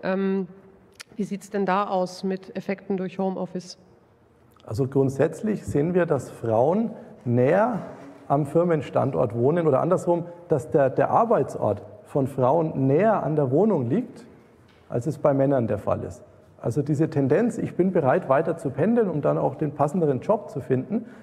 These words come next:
Speaker 2: ist tatsächlich eher ein männliches Phänomen, weil, ähm, meistens halt dann die, die, die Haushaltsarbeit oder die, die Betreuungsarbeit doch eher, ähm, Sache der Frau ist. Und auch hier bietet das mobile Arbeiten natürlich eine Chance,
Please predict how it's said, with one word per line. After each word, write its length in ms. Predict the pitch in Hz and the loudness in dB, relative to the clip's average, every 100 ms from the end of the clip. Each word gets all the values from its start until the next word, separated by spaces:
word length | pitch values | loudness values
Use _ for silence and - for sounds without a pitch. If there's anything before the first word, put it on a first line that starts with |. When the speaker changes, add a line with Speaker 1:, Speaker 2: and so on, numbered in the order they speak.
| - | -20
Speaker 2:
ist 80 | - | -6
tatsächlich 420 | 156 - 165 180 | -4 -2 -2 0
eher 160 | 156 147 | 0 0
ein 140 | 147 | 0
männliches 440 | 143 139 143 123 101 | -2 0 2 0 -2
Phänomen, 560 | - 127 123 131 180 131 | -2 0 2 2 0 0
weil, 300 | 123 147 196 - - - - - - | 2 2 -2 -8 -18 -20 -20 -6 0
ähm, 440 | 139 143 - - - - - | 0 0 -4 -12 -14 -18 -12
meistens 600 | - 123 139 151 170 156 | -2 0 0 0 -4 -2
halt 140 | 143 | 0
dann 100 | 139 | 0
die, 200 | 135 135 | 0 0
die, 320 | 135 127 127 120 147 123 | 2 2 2 0 -6 -6
die 80 | 117 | 0
Haushaltsarbeit 800 | 104 180 185 170 160 151 147 143 | 2 2 0 -2 -2 -2 0 2
oder 160 | 135 | 0
die, 180 | 127 127 | 2 0
die 140 | 127 127 | 0 -2
Betreuungsarbeit 880 | 123 123 165 208 - 160 156 165 165 - - - | 0 2 2 2 0 0 2 0 -2 -10 -20 -4
doch 340 | 156 165 - - | 0 0 -2 0
eher, 360 | 135 160 156 - - - - - - | 2 2 0 -6 -14 -20 -20 -20 -2
ähm, 280 | 139 135 135 - - | 0 0 -2 -8 -12
Sache 340 | 127 120 113 135 | -8 -6 -2 0
der 140 | 131 | 0
Frau 320 | - 113 117 | 2 2 2
ist. 200 | 101 92 - - - | 0 -6 -14 -20 -12
Und 120 | 139 127 | 0 0
auch 120 | 123 | 2
hier 200 | 151 175 | 2 2
bietet 380 | 175 170 165 127 | 2 2 2 0
das 120 | 135 | -2
mobile 360 | 131 147 143 | 0 2 2
Arbeiten 360 | 127 131 147 139 | 2 2 0 0
natürlich 400 | 131 143 135 127 | -2 -2 -2 -2
eine 80 | 120 | -4
Chance, 500 | - 120 175 - | 0 2 2 -2